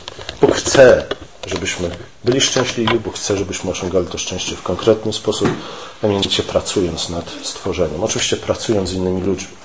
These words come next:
nie? To jest też ten schemat, który poznajemy w opisie stworzenia, który mówi nam o tym, że w którymś momencie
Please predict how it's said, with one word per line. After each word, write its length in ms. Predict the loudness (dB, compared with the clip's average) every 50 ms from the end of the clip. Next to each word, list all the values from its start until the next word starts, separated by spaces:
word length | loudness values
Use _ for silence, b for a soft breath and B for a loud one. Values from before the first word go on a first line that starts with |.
| -6 -2
nie? 140 | -2 -2 B B B B B B B B B B B B B B B
To 80 | 4 4
jest 120 | 6 6
też 180 | 4 4 4 6
ten 160 | 4 4 4
schemat, 400 | 4 4 6 8 8 8 6 6
który 180 | 0 -2 -2 2
poznajemy 680 | 2 2 4 8 8 8 10 8 8 10 8 8 6 B B B B B B
w 360 | -6 -2 4 6 8 8 8
opisie 340 | 8 6 4 4 4 6 6
stworzenia, 520 | 4 4 2 2 4 8 8 8 8 8 6
który 240 | 4 2 4 4
mówi 220 | 6 6 6 6 6
nam 160 | 6 6 6
o 80 | 6 4
tym, 180 | 4 2 2
że 220 | 6 6 6 6 6 2 -6 -6 -4 -4 -4 -4 -8 -10 -10 -10 -10 -10 -20 -20 -12 -10
w 160 | -10 -8 -6
którymś 360 | 2 4 4 6 6 4 4
momencie 540 | 4 4 6 6 6 6 4 6 6 6 6